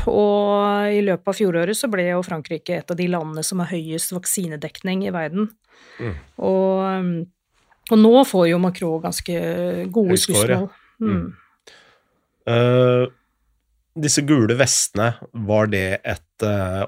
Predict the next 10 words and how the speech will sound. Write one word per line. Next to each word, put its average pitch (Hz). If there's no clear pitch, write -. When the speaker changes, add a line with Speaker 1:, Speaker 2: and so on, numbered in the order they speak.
Speaker 2:
opprør, 90
eh, 92
som 92
kan 95
sammenlignes 90
med 92
brexit-bevegelsen 92
for 101
eksempel 95
i, 92